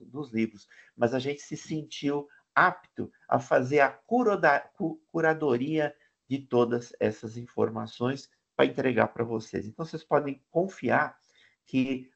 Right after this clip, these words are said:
é, essas informações todas, essas informações todas que a gente trouxe no livro, elas têm uma curadoria bastante, é, confiável, feita, feita pe-, pelo, pelos colegas autores, ok?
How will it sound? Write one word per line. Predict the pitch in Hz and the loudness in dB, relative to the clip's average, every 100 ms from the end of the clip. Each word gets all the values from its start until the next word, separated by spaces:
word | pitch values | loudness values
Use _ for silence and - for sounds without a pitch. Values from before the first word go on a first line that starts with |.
| - | 0
é, | 117 - 117 | 2 2 0
essas | 113 - | -2 -10
informações | 127 127 127 120 113 - 131 127 _ | -12 -4 -2 -2 -8 -8 -8 -10 _
todas, | - 127 117 - | -8 -8 -8 -8
essas | - - 123 | -8 -8 -14
informações | 120 120 117 - 131 | -10 -10 -10 -14 -12
todas | - 113 - | -6 -6 -6
que | 107 | -10
a | |
gente | 107 - | -10 -10
trouxe | - 110 101 | -12 -12 -12
no | 98 | -6
livro, | 127 165 - - _ _ | -4 -4 -6 -16 _ _
elas | 110 117 139 - | 6 8 6 2
têm | - 131 135 - _ | 2 2 0 -10 _
uma | 120 123 127 | -4 0 0
curadoria | - 147 147 131 - 117 113 104 131 131 - _ | 0 2 2 2 -6 -2 0 2 0 0 -4 _
bastante, | - 127 - - 127 127 127 - 135 127 _ - | 2 2 2 -2 0 0 -2 -6 -6 -8 _ 2
é, | 110 | 2
confiável, | 110 - 160 196 - 135 117 127 131 135 | 2 8 8 8 2 6 6 4 0 -8
feita, | - 123 127 131 - _ _ _ - | -2 0 0 -6 -14 _ _ _ -10
feita | 214 - | -10 -10
pe-, | - 127 113 | -8 -4 -4
pelo, | - 117 113 98 - | -4 -6 -4 -8 -8
pelos | - 113 110 | -8 -8 -6
colegas | - 107 104 101 107 110 | -2 0 0 -2 -6 -6
autores, | 117 - 85 - - _ | -8 -12 -20 -20 -20 _
ok? | 87 135 165 - | _ -6 -4 -6